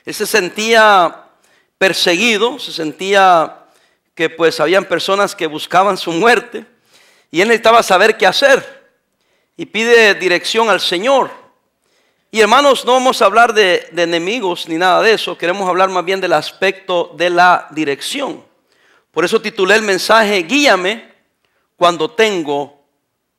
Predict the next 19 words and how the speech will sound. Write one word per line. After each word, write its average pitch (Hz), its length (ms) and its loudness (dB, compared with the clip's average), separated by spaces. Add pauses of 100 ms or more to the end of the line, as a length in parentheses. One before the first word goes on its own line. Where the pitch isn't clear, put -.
dudas". 135 800 -2 (540)
Uno 269 220 2
no 302 160 2
puede 285 200 4
hacer 247 280 2
nada 208 800 2
para 175 240 2
controlar 180 540 0
las 208 240 0
circunstancias 175 1080 -4
y 165 60 -12
personas 180 720 -2
que 156 120 -10
quizás 175 300 -4
quieran 190 240 -2
hacerle 165 320 -4
daño 170 280 0
a 139 40 -6
usted. 233 480 -6